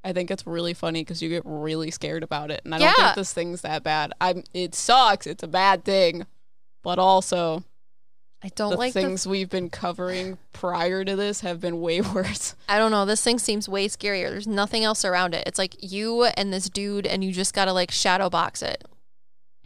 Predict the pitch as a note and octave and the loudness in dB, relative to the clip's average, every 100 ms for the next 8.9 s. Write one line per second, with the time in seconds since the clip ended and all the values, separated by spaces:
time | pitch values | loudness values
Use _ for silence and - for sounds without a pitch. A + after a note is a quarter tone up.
0 | - - - - - G#3 G#3 G3+ G3 G3+ | -12 -12 -12 -18 -8 -2 0 4 4 4
1 | - - - - - G#3 A3 G3+ F#3+ G#3 | 2 2 0 -4 2 2 4 4 4 4
2 | A#3 G#3+ G#3+ G#3 F#3 - - F3+ F3+ F#3 | 0 0 0 0 -6 -6 -4 -2 -2 -2
3 | F#3+ F#3+ F3+ - F3+ F3+ F#3 F#3 F3+ F3+ | -2 -2 0 0 -2 -4 -4 -4 -6 -6
4 | F3+ G3 G3+ F#3+ - G3 F3+ F3 - - | -4 -4 -6 -8 -4 -2 -2 -4 -12 -20
5 | E3 E3 E3+ - - - - - A3+ C#4+ | -12 -10 -8 -8 -8 -10 -16 -16 -6 -4
6 | F#4 - G3 - G3 F#3+ F#3+ - - - | -4 -2 -2 0 0 0 -2 -2 -6 -6
7 | - A3+ A3 G#3+ G#3+ G#3 G3+ G3+ F3 E3+ | 0 2 4 4 4 2 0 0 0 2
8 | F3+ F#3 F3+ E3 A#1 - - - - | 2 2 0 0 0 -2 -6 -8 -8